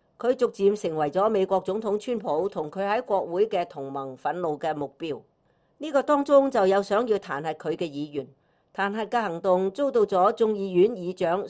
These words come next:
瑞安嘅反對。眾議院並冇就是否彈劾羅森斯坦舉行投票，並且喺星期四開始咗長達五個星期嘅暑期休會。羅森斯坦負責監督穆勒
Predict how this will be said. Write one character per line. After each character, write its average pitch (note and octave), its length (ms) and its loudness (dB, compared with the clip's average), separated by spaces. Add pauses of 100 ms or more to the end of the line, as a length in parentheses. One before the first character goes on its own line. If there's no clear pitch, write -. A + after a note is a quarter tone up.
瑞 E3+ 240 0
安 A3 180 0
嘅 F3+ 100 -4
反 C#3+ 260 -6
對。 C3+ 220 -8 (500)
眾 A#3 160 2
議 A3+ 160 -4
院 A3 200 6
並 G3 260 0
冇 F3+ 200 4
就 E3+ 360 2
是 F#3+ 220 0
否 G3 180 2
彈 D#3+ 260 -6
劾 E3 200 -2
羅 D3 220 -2
森 A#3 200 -2
斯 A#3+ 200 -8
坦 F#3 260 -4
舉 - 160 0
行 D#3 160 -10
投 C3 180 -10
票， C3+ 280 -10 (300)
並 G#3 140 2
且 C4 120 -2
喺 C4+ 140 0
星 D#4 180 0
期 G#3 100 0
四 - 120 -6
開 G#3 360 0
始 A3 120 -10
咗 G#3+ 160 0
長 C#3+ 280 -6
達 D#3+ 300 0
五 F3 160 -8
個 G#3 100 0
星 B3 220 -6
期 D#3+ 180 -6
嘅 E3 220 -4
暑 E3 280 -4
期 B2+ 180 -10
休 E3+ 160 -2
會。 B2 340 -14 (640)
羅 F3+ 140 4
森 E4 180 0
斯 F4 160 -2
坦 A#3+ 240 -2
負 - 180 0
責 G3 300 0
監 A#3+ 240 0
督 A#3+ 160 2
穆 E3+ 260 -2
勒 D#3+ 80 0